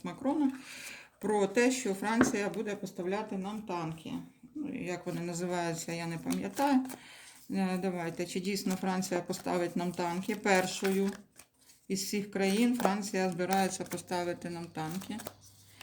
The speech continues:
Чи дійсно Франція поставить нам, нам танки?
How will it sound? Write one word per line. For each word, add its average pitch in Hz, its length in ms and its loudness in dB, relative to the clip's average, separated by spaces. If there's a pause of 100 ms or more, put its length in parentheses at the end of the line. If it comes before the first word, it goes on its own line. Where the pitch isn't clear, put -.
(220)
Чи - 160 -2
дійсно 190 640 2 (880)
Франція 190 500 4
поставить 185 600 2
нам, 175 300 -4
нам 185 200 2
танки? 180 540 -4